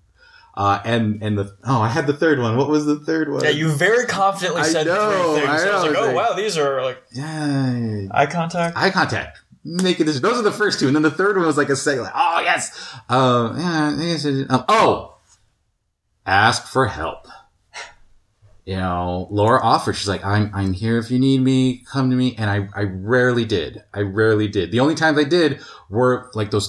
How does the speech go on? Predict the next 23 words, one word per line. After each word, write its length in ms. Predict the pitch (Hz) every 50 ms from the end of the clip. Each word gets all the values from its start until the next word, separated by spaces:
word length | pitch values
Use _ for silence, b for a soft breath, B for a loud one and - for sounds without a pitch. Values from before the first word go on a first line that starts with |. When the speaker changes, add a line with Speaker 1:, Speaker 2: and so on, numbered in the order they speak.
| -
Speaker 1:
three-hour 400 | - 123 117 110 110 107 104 101
conversation 720 | 98 - 113 101 101 98 98 107 131 127 - - - 87 85
ones. 240 | 76 64 - -
It 40 | 85
was 200 | 92 92 80 82
like, 260 | 87 90 85 78 78
and 140 | - 90 90
then 140 | 95 101 98
that, 260 | 95 104 110 110 87
that 160 | 90 90 90 113
was, 160 | 123 95 -
like, 160 | 82 73 -
in 120 | 82 82 82
year 160 | 80 80 80
three. 400 | - - 120 135 123 90 80 69
It 40 | 65
was 180 | 73 78 78 87
like, 180 | 80 78 73
you 80 | - 80
know, 120 | 80 76 -
"Laura, 300 | - 113 127 117 92 82
I 20 |
got, 320 | 95 95 107 101 98 101